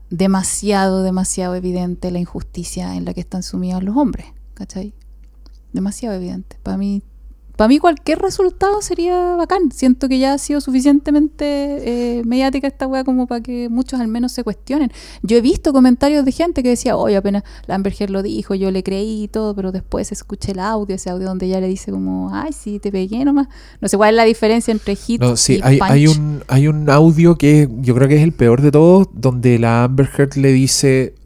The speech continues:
Speaker 2: "A ver, dile, dile al mundo
Speaker 1: Mm.
Speaker 2: que tú, Johnny Depp, eres un hombre
Speaker 1: Víctima.
Speaker 2: golpeado y
Speaker 1: Mm.
Speaker 2: maltratado. Dile, pues, dile a ver
Speaker 1: A ver
Speaker 2: quién
Speaker 1: quién te
Speaker 2: te
Speaker 1: cree.
Speaker 2: cree". Esa weá es bien, es bien
Speaker 1: ¿Cómo el
Speaker 2: terrible.
Speaker 1: es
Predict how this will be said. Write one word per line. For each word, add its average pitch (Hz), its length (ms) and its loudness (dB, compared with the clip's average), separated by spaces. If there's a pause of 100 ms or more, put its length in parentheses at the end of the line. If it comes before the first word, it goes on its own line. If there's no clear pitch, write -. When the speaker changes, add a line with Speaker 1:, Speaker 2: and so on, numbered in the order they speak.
Speaker 2:
"A 113 120 -2
ver, 143 320 0
dile, 175 440 4
dile 190 360 4
al 208 100 4
mundo 196 440 0
Speaker 1:
Mm. 214 160 2 (340)
Speaker 2:
que 127 140 0
tú, 185 480 4 (260)
Johnny 156 320 2
Depp, 139 480 2 (460)
eres 135 180 2
un 131 220 0
hombre 143 800 2 (100)
Speaker 1:
Víctima. - 240 -4
Speaker 2:
golpeado 131 640 2
y 127 40 0
Speaker 1:
Mm. 123 40 -2
Speaker 2:
maltratado. 120 640 0
Dile, 156 320 4
pues, 101 200 -8
dile 170 220 4
a 156 80 4
ver 165 120 4
Speaker 1:
A - 20 2
ver 196 100 -2
Speaker 2:
quién 202 140 0
Speaker 1:
quién 147 80 -10
te 196 80 -4
Speaker 2:
te - 80 2
Speaker 1:
cree. - 100 0
Speaker 2:
cree". 143 420 4
Esa - 180 -10
weá 131 360 -6
es 123 140 -4
bien, 131 440 -8
es - 40 -20
bien 127 160 -8
Speaker 1:
¿Cómo 233 160 2
el 202 80 2
Speaker 2:
terrible. 101 320 -6
Speaker 1:
es - 240 -14